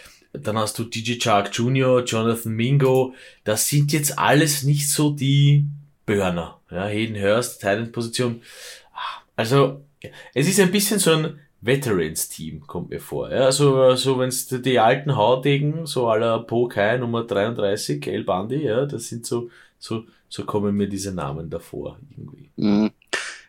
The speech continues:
Speaker 2: Ja, also wie gesagt, wenn ich einen auswählen müsste, und ich muss ihn auch, dann würde ich auch Bryce Young hier nennen, weil sonst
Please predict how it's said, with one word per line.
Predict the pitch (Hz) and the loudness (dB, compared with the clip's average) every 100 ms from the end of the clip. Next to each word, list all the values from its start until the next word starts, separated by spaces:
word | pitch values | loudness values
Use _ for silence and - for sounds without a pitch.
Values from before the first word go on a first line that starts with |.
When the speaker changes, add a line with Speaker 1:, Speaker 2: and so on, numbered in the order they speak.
| _ | _
Speaker 2:
Ja, | 127 | 6
also | 139 143 143 | 6 6 4
wie | 143 | 4
gesagt, | 160 - 120 - | 4 6 4 4
wenn | - 143 | 4 6
ich | 185 | 6
einen | 135 123 | 4 4
auswählen | 101 123 - 113 | 4 4 2 2
müsste, | 120 175 254 - 107 | 6 6 6 4 0
und | |
ich | 101 - | 0 -4
muss | 107 151 | 0 4
ihn | |
auch, | 170 202 - - - - | 6 4 0 -10 -8 -2
dann | - 123 | 4 6
würde | 127 | 6
ich | 135 | 6
auch | 120 120 - | 6 4 0
Bryce | - 107 107 - - | -2 2 4 2 4
Young | 104 107 | 4 4
hier | 107 - 117 | 0 0 2
nennen, | 110 117 113 | 2 0 0
weil | |
sonst | 110 110 104 - | 0 2 0 -2